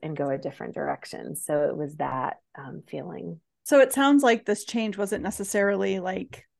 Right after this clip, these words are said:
Speaker 2: a desired change.
Speaker 1: Correct. It
Speaker 2: Right.
Speaker 1: wasn't. It was something that kind of came up and we had to make a decision.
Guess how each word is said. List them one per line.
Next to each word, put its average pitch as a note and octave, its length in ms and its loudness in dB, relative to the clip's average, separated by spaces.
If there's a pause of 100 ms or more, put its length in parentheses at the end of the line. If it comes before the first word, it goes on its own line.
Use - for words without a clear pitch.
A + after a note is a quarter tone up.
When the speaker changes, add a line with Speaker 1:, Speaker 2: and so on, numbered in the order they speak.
(140)
Speaker 2:
a G3 60 -2
desired F#3 640 0
change. - 580 -6 (1400)
Speaker 1:
Correct. - 560 2 (240)
It F#3 140 10
Speaker 2:
Right. D#3+ 180 8
Speaker 1:
wasn't. D3+ 280 0
It F#3+ 140 6
was F#3+ 220 6
something G3 440 4
that D#3 480 8
kind D#3+ 180 0
of D3 300 2 (540)
came E3 200 2
up C4 220 8
and F3+ 160 2
we E3 100 2
had D#3+ 240 2
to D#3 60 -4
make D3+ 200 -4
a D#3+ 40 -6
decision. F3 800 0